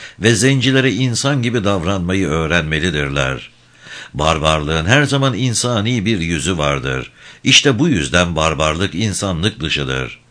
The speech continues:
Hor görülmeye, toplumda kendilerini hiç kimse olarak görmeye alışmış olan zencilerin artık bu alışkanlıklarından vazgeçmelerinin zamanı gelmiştir. Hor görme alışkanlığı insanların en zor vazgeçebildiği bir alışkanlık mıdır?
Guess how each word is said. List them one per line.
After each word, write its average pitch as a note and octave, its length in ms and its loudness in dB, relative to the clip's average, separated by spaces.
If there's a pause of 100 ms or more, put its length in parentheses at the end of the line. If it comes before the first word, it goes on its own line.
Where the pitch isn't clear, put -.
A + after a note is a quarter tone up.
(360)
Hor D#3 320 4
görülmeye, D2 640 -2
toplumda B2 560 0
kendilerini A#2+ 560 0
hiç D#3 180 -2
kimse B2+ 280 -2
olarak A#2 400 0
görmeye G2 380 0
alışmış F2+ 380 -2
olan E2 280 0
zencilerin D#2 800 -2 (260)
artık B2 380 0
bu B2 120 2
alışkanlıklarından A2 1040 0
vazgeçmelerinin F#2 840 0
zamanı E2+ 460 0
gelmiştir. C#2+ 920 -4 (640)
Hor E3+ 280 6
görme C#3+ 300 4
alışkanlığı D#2 720 0
insanların A2 680 -2
en E3 260 -2
zor C3 260 0
vazgeçebildiği G2 960 0
bir E2+ 120 0
alışkanlık D#2 720 -4
mıdır? D2 440 -4